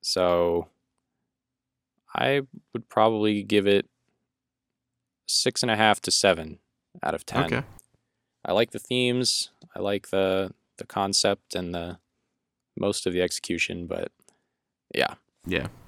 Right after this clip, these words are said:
Speaker 2: yeah.
Speaker 1: It's not perfect. And
Speaker 2: Not
Speaker 1: Armageddon
Speaker 2: perfect by
Speaker 1: definitely
Speaker 2: any
Speaker 1: looks
Speaker 2: means.
Speaker 1: a lot better 'cause they threw a lot more
Speaker 2: <laughs>
Speaker 1: money at it.
Speaker 2: <laughs> Yeah, they, yeah, it, uh, and not for the better, but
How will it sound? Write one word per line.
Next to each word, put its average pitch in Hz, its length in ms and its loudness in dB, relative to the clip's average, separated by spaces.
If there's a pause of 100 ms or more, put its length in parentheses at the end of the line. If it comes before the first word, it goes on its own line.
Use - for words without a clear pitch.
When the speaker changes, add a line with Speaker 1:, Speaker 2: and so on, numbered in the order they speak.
(120)
Speaker 2:
yeah. - 100 -8
Speaker 1:
It's - 140 -6
not 104 180 4
perfect. - 520 -4 (960)
And 82 340 -8 (220)
Speaker 2:
Not 113 160 -4
Speaker 1:
Armageddon 98 340 2
Speaker 2:
perfect 92 60 4
by 95 100 6
Speaker 1:
definitely 92 180 2
Speaker 2:
any 98 80 2
Speaker 1:
looks 98 140 0
Speaker 2:
means. 85 100 0
Speaker 1:
a - 40 2
lot - 120 -4
better - 260 -4 (300)
'cause 95 140 -6
they - 80 -4
threw 92 220 2
a 87 80 10
lot 90 140 8
more 92 180 6
Speaker 2:
<laughs> 87 40 6
Speaker 1:
money 85 240 4
at 80 160 0
it. - 100 2
Speaker 2:
<laughs> - 60 -10 (300)
Yeah, 123 240 4
they, 117 260 -2 (100)
yeah, 127 160 0 (260)
it, 120 380 -10
uh, 120 240 -4 (680)
and 113 180 0
not 139 200 4
for 143 100 6
the 131 80 6
better, 107 400 6
but 95 220 -2